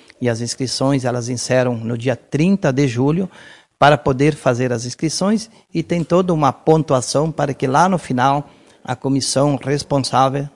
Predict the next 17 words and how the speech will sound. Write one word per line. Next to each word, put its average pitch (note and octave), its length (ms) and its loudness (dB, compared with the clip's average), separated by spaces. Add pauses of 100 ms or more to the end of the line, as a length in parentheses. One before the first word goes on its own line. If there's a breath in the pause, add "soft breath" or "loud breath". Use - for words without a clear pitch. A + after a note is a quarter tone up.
faça C#3+ 560 2
a - 20 -2
seleção C3 560 -2 (340 soft breath)
e E3+ 140 -2
encaminhe F3 800 2
o D3 100 -4
grupo C#3+ 380 -2
selecionado C3+ 680 -2 (340 soft breath)
para C3+ 180 2
a A#2+ 40 -2
Caixa B2+ 420 0
fazer B2 420 -2 (140)
a C#3+ 80 -4
devida C3 420 -2
avaliação C3 600 2 (320 loud breath)
e C#3+ 160 2
assim D3 480 0